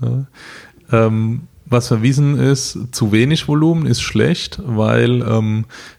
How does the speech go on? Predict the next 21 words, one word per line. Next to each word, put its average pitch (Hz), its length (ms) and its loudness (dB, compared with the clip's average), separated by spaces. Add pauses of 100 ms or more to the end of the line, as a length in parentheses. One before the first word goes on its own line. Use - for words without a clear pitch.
dadurch 117 420 2
eine 113 100 2
Gewebsminderperfusion 123 1300 0
entsteht. 143 680 -2
Dadurch 113 320 0
entsteht 113 420 0
so 117 140 -2
ein 104 100 -2
Ischämie-Reperfusionsschaden. 120 1800 0
Also 113 280 0
zuerst 110 420 0
keine 117 260 0
gute 135 260 0
Durchblutung, 135 720 0
dann 117 200 0
wieder 117 220 2
richtig 120 420 -2
viel 131 220 0
Durchblutung. 139 720 0
Dadurch, 120 500 2
ähm, 113 300 2